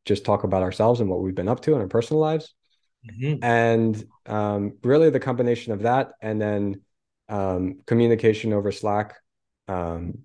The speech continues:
Speaker 1: for shorter things where we need it. And then the, the culture of, uh,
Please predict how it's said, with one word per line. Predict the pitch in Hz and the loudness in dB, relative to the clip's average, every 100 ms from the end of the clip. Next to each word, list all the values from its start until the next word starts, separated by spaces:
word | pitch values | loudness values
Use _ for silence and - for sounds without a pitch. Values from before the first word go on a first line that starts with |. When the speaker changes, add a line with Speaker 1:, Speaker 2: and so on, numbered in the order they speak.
| _ _ _ _ _ _ _ _ | _ _ _ _ _ _ _ _
Speaker 1:
for | 104 98 | 0 2
shorter | - 110 107 | 4 6 6
things | 104 104 101 | 4 2 4
where | 101 | 4
we | 92 | 4
need | 98 143 | 4 6
it. | 165 - _ _ _ _ _ | 4 0 _ _ _ _ _
And | 117 110 110 107 107 110 107 | 2 4 6 4 2 0 0
then | 113 117 113 110 110 110 | 2 4 2 2 -2 -6
the, | 110 110 104 104 | -4 -2 -2 0
the | 113 | 0
culture | - 127 - 120 104 | 2 0 2 0 2
of, | 107 104 98 | 0 -2 -2
uh, | 101 95 92 | -4 -2 -4